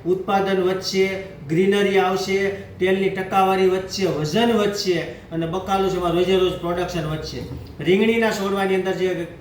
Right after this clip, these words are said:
અ, પીળાશ આવી જાય, રેડિયમ કલરના થઈ જાય, ગુવારની અંદર જે વાયરસ આવી જાય, એના માટે આ ફ્લિક્સ ઉપર રામબાણ ઇલાજ છે. તમે આના છંટકાવ કરજો. તમારી રીંગણીમાં એક પણ પાન પીળું થાય તો તમે મને કહેજો.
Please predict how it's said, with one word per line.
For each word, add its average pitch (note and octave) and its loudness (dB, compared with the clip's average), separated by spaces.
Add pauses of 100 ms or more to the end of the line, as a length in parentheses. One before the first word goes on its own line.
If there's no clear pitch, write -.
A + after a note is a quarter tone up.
(240)
અ, D#3+ 0
પીળાશ G3 0
આવી F#3+ 2
જાય, F#3 2
રેડિયમ F3+ 2
કલરના F#3+ 0
થઈ F3+ 0
જાય, F3 0
ગુવારની G3 2
અંદર G3 0
જે F#3 -2
વાયરસ F3 0
આવી E3+ -2
જાય, D#3 -6 (240)
એના E3+ 2
માટે E3+ 0
આ - 0
ફ્લિક્સ F3+ -2
ઉપર E3+ -2
રામબાણ E3 0
ઇલાજ F3 2
છે. G#3 -4
તમે E3+ 0
આના E3+ 0
છંટકાવ E3+ -2
કરજો. F3 2 (220)
તમારી F3 -2
રીંગણીમાં F3 -2
એક G#3+ 2
પણ G3 -2 (100)
પાન F3 -2
પીળું E3+ -2
થાય E3 -2
તો D#3+ -6
તમે D3+ -8
મને C#3 -8
કહેજો. A#2+ -10